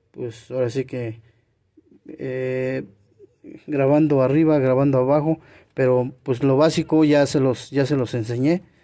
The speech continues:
para que puedan instalar este, este tipo de, de bombas. Es una bomba de un caballo, de un cuarto de caballo de, de fuerza, ¿sí? Y este,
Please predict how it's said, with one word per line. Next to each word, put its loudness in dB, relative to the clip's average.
para -6
que -4
puedan 2
instalar 0
este, -4
este -8
tipo -8
de, -8
de -12
bombas. 0
Es -12
una 2
bomba 2
de -2
un 0
caballo, 0
de 0
un 4
cuarto 0
de -2
caballo 2
de, -4
de -16
fuerza, -2
¿sí? -12
Y -4
este, -8